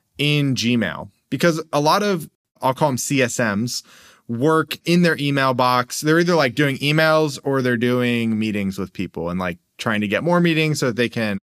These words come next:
you know, talk about how things are going and ways that they can be better. And so basically what we did there was, you know, providing contextual information about that customer in Gmail. So we had information like how much are they using your application,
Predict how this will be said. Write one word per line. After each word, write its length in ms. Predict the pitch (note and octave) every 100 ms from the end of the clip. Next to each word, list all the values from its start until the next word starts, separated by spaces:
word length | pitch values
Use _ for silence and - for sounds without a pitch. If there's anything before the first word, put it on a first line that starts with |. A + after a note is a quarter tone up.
| -
you 120 | G#2
know, 120 | F#2
talk 280 | F2 A#2+ A2+
about 400 | G#2+ G#2 G2+ G2 - - - _ _
how 140 | B2+
things 280 | A2+ C3+ A2+
are 40 | A2+
going 520 | C#3+ E3 E3 D#3 C3+
and 160 | A#2+
ways 180 | A#2 A#2+
that 100 | A2
they 120 | A2+
can 100 | G#2
be 80 | G#2
better. 340 | F2+ F2 D#2 F#2 - - - - _
And 240 | C#3+ D3+ D3
so 480 | - E3 D3+ D3+ -
basically 360 | - G3+ A3+ F3+
what 100 | D#3+
we 80 | C#3+
did 220 | F3 D3+
there 240 | C#3 C3+
was, 520 | C3+ B2+ B2 A#2 - - _ _
you 100 | -
know, 120 | C3 B2+
providing 840 | - C3 F#2 A2+ A#2 D3+ D#3 D3+
contextual 800 | D#3 C3 - C#3+ C3+ - D3+ C3+
information 720 | C#3 C3+ B2 A#2 B2+ D#3+ D3+ B2
about 260 | A#2+ B2
that 200 | B2 -
customer 500 | - A#2+ - D#3+ E3
in 200 | C#3 B2
Gmail. 460 | G2+ G#2 F#2 E2+ F2+
So 320 | D#3 C#3 B2 - - - _
we 140 | D3
had 180 | E3 D#3+
information 600 | D3+ D#3 D3+ C#3+ C#3+ D3
like 180 | C3+ B2+
how 340 | - C#3 C#3 C3+
much 240 | C#3 C3
are 60 | C3+
they 80 |
using 400 | B2 A#2 B2 B2+
your 120 | B2 A2+
application, 1120 | G#2 G#2 - D#3 D3+ C#3+ D#3 C#3+ C3+ C3+